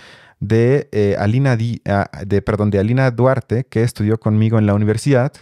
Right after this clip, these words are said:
que luego trabajó en Telesur y que ahorita es, según algo así como periodista de La Octava, que fue entrevistada en el espacio de Arturo Es-, Escobar en La Octava Digital.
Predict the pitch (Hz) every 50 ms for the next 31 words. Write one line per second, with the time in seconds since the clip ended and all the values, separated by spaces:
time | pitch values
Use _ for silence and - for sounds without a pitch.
0 | _ _ - 113 110 110 110 110 110 107 117 117 - - 104 101 101 101 - 113
1 | 110 - 117 117 117 - 165 170 190 - - _ _ - - - - - - -
2 | - _ _ _ - 120 - - 113 110 107 117 113 - 120 113 107 104 107 110
3 | 113 - - - - - - - 104 92 104 107 104 92 95 107 107 104 - -
4 | - - 104 98 95 92 - - 98 95 98 98 107 120 117 - - 113 95 104
5 | 110 123 123 131 - - - 131 127 117 117 135 165 160 - _ _ _ - -
6 | - - _ _ _ _ _ - 117 120 127 135 - - 123 117 117 127 131 -
7 | - 120 117 110 104 104 - - 101 101 98 104 101 - - - 135 127 127 123
8 | 127 131 131 113 107 101 95 92 95 95 - - - 110 110 113 - - 123 117
9 | 113 107 98 92 90 90 90 - _ - 110 110 110 107 110 107 110 110 - -
10 | - - - - 104 98 107 110 117 123 - - 95 95 90 85 87 - _ -
11 | 107 107 113 110 113 - - 123 - 123 117 113 123 147